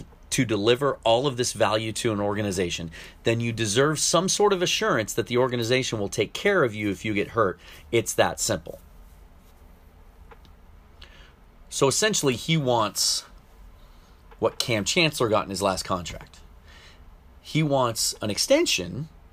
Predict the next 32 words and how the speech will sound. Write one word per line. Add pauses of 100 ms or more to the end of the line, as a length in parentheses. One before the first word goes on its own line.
(340)
and
he
wants
it
to
be
at
the
top
of
the
safety
scale,
and
he
wants
it
to
be
guaranteed (360)
for
injury. (1800)
How'd
that
work
out
for
the
Seahawks
and
Cam
Chancellor?